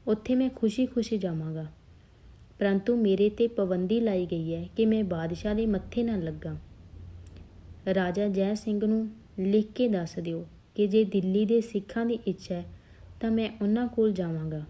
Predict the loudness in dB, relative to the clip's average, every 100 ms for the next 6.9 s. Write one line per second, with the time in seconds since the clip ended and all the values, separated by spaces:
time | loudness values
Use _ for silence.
0 | -16 -20 -20 -4 -2 0 2 2 6 4
1 | 4 2 2 2 -2 -4 -6 -4 -4 -2
2 | -2 -4 -6 -12 -20 -20 -20 -2 0 2
3 | 2 0 0 -2 -2 -2 0 0 0 -2
4 | -6 -12 -10 -10 -2 0 2 0 -2 -2
5 | -4 0 0 0 0 -2 -2 -4 -4 -2
6 | 0 2 2 2 2 0 0 -4 -6